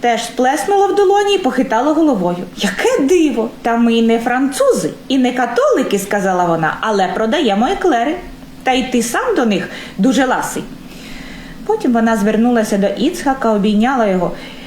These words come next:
і, поцілувавши в чоло, чим неабияк здивувала підлітка. «Синку, ти сьогодні підозріло мало говориш, принаймні менше, ніж зазвичай. Тим часом, ти часом не захворів? Хм? Ніби не гарячий.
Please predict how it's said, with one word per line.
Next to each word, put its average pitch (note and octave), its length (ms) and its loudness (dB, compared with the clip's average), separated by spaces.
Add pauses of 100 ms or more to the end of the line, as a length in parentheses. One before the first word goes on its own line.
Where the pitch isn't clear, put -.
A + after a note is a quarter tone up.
(120)
і, A3+ 100 -2
поцілувавши A#3+ 720 2
в A3 60 -2
чоло, F#3+ 400 2
чим F#3+ 460 0
неабияк A3+ 580 2
здивувала G3 520 2
підлітка. E3 560 -2 (420)
«Синку, G#3+ 460 -2 (220)
ти F4+ 120 0
сьогодні F#4+ 320 0
підозріло F4 580 2
мало D#4 260 2
говориш, G#3 540 2 (220)
принаймні C4 460 2
менше, E4 340 0
ніж D#4+ 180 2
зазвичай. C4 580 0 (640)
Тим B3 220 2
часом, F#4 340 -2 (140)
ти C4+ 120 2
часом D4+ 360 2
не C#4+ 80 4
захворів? C4 540 0 (260)
Хм? C#4+ 60 0 (580)
Ніби G3+ 280 2
не G3+ 100 2
гарячий. F3+ 560 0